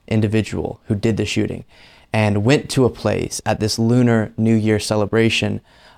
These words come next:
um, at a dance studio that he had been before, that he had participated in activities there.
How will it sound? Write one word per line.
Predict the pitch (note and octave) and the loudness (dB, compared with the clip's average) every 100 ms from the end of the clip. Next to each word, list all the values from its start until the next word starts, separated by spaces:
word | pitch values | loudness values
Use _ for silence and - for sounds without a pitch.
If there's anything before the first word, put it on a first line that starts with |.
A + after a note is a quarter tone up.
| - | -2
um, | G#2+ G2+ - | 0 2 2
at | A2 - | 2 2
a | A2 | -2
dance | G#2 A#2 A#2+ A2+ | -2 2 2 2
studio | - - A2+ G#2 G#2 G2 G2+ _ _ _ - - | -2 0 0 2 0 -2 -6 _ _ _ -20 -8
that | A#2+ B2 - - - _ _ _ _ | 2 2 0 -10 -20 _ _ _ _
he | - | 0
had | C#3 A#2 | 2 4
been | E3 | 4
before, | C#3+ F2+ - - | 4 2 -2 -4
that | - G#2 | -2 -2
he | G#2 | 2
had | B2 A#2 | 2 2
participated | - A2+ D#3+ C#3 B2 A2+ G#2 | 0 0 0 0 0 2 0
in | |
activities | F#2+ - D#3+ D#3 A2 F2+ - | -4 -2 2 2 2 0 -8
there. | G#2+ G#2 F2+ - | -4 -2 -4 -8